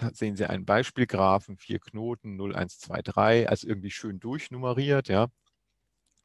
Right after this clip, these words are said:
mit ein paar Kanten. So, und die Repräsentation dieses Graphen hier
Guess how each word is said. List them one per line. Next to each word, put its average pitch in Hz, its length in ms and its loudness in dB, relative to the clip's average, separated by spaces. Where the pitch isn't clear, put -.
mit - 160 -4
ein 101 60 -16
paar - 180 -8
Kanten. 90 500 -6
So, 98 240 -6
und - 480 -10
die 123 200 4
Repräsentation 131 1300 2
dieses 147 360 -10
Graphen 98 500 -2
hier 101 460 -6